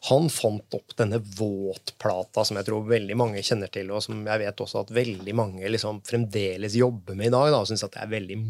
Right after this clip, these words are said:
morsom teknikk å jobbe med, for du får den der litt sånn særegne stilen i det. Eh, han var en litt annen type, for at du ser at begge de to foregående fotooppfinnerne vi har snakket om her, det har vært et jag etter penger.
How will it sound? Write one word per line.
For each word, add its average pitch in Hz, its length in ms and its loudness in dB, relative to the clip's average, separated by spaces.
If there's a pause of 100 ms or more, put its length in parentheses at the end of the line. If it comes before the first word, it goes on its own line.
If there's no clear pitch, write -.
morsom 104 420 -2
teknikk - 320 -2
å 110 80 4
jobbe 98 300 2
med, 92 120 -10
for - 140 -10
du - 60 -12
får 101 160 -2
den 101 160 -8
der 98 100 -10
litt 98 140 -10
sånn 98 100 -6
særegne 95 720 0
stilen 95 400 -4
i 110 60 0
det. 135 100 2 (720)
Eh, 123 560 8 (380)
han 151 160 8
var 170 100 10
en 185 80 8
litt 156 160 6
annen 160 240 4
type, 135 400 6
for 165 140 6
at 147 100 4
du 156 80 2
ser 131 240 6
at 135 160 0
begge 147 240 6
de 170 160 4
to 131 400 2
foregående 113 640 6
fotooppfinnerne 107 800 0
vi 110 80 -4
har 117 80 2
snakket 110 320 2
om 117 80 0
her, 185 140 2
det 123 160 6
har 156 100 0
vært 135 220 -4
et 117 100 -8
jag 98 320 -2
etter - 240 -4
penger. 104 480 -2